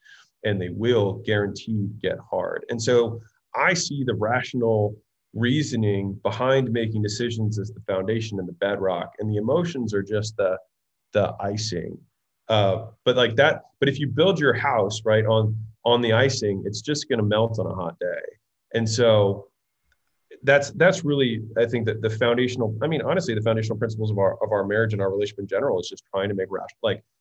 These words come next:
doing our very best to make rational decisions. Um, and when we do that, we continue to be happy with the outcomes on a long time horizon.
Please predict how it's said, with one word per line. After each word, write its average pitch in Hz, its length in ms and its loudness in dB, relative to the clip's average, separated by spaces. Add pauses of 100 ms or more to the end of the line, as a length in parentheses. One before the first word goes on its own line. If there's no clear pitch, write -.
(120)
doing 127 240 4
our 107 180 4
very 107 260 4
best 110 440 0 (520)
to 135 80 -4
make 120 220 2
rational 107 400 -2
decisions. - 560 -8 (500)
Um, 85 480 -4 (560)
and 101 300 2 (300)
when 113 180 0
we 113 80 4
do 127 200 2
that, 110 220 6
we 110 120 -2
continue 107 420 -2
to 104 80 -2
be 101 300 -4 (600)
happy 104 460 -4 (260)
with 110 120 -4
the 110 140 -2
outcomes 101 600 -4 (120)
on 95 480 -4
a 98 40 -6
long 95 260 -8
time 107 240 -8
horizon. - 300 -12